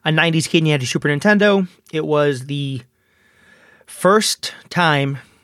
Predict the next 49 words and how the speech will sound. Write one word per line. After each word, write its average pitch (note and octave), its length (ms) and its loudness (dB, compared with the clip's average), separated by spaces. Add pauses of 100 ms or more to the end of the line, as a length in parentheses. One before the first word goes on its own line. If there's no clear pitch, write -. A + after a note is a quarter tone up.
(340)
that C#3 340 2
Nintendo D3 440 2
ever D#3+ 200 2
licensed C#3+ 440 0
the C#3+ 80 2
Mario C#3 320 4
character C#3 380 0
out C3+ 160 -2
to - 100 -8
another C3 200 -2
studio. B2+ 340 -2
They B2+ 100 0
gave C#3 200 2
it - 20 -8
to C3+ 80 -6
Square, B2 420 -2 (680)
'cause D#3+ 100 -4
they A3 80 4
had A3 80 2
done G#3 80 4
a D#3+ 60 0
ton E3+ 180 -2
of C3+ 40 -2
stuff D3+ 200 -2
with C3+ 80 0
Square, B2+ 320 0
Final C3 240 -2
Fantasies, C3+ 600 -2
and B2 200 -4 (1000)
I C3 80 -4
think E3 160 -4
they F3+ 100 2
did C3+ 140 2
Dragon C#3 440 -2
Warrior D#3 240 4
and C#3+ 100 4
all, D3 160 2
all F#3 200 4
kinds D3 280 0
of A#2+ 60 -4
stuff, - 240 -6
right? C#3 240 0 (1000)
So D#3 160 2
basically, F3+ 340 2
Mario E3 400 4
R D#3 120 4
P D#3 120 -2
G C#3+ 260 0
was B2+ 540 0